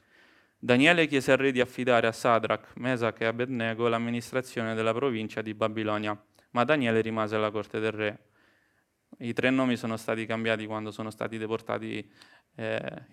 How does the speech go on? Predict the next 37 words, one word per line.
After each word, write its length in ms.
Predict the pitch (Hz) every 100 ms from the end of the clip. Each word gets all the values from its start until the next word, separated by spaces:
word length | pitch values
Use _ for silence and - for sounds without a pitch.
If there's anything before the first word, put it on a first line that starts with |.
| 117
a 160 | - 117
Babilonia, 500 | 120 120 135 107 107
ma 120 | 104
erano 260 | 104 107 110
i 80 | 107
tre 120 | -
amici 280 | 110 107 110
di 80 | 110
Daniele 380 | 110 110 110
questi. 340 | 113 120 - - _ _ _ _ _ _ _ _ _ - - -
E 40 |
quindi 180 | 160 175
l'ultimo 300 | 190 190 185
insegnamento 520 | 175 165 160 147 147
per 140 | 151 160
oggi 420 | 165 165 175 170
è 120 | - 123
che 140 | 127
Daniele 560 | 139 147 151 147 147 -
non 200 | 123 131
si 160 | - 127
dimentica 540 | 131 139 123 120 117
degli 180 | 113 113
amici 360 | 120 117 113
nel 120 | 117 110
momento 400 | 107 107 101 110
del 160 | 107
successo. 600 | - 107 - - - - _ _ _ _ _ _ _ -
E 80 |
non 160 | 131 131
è 80 | 127
una 500 | 117 113 113 110 113
cosa 220 | 120 117
da 140 | 110 110
dare 200 | 107 107
per 120 | 107
scontato. 560 | - 110 113 110 117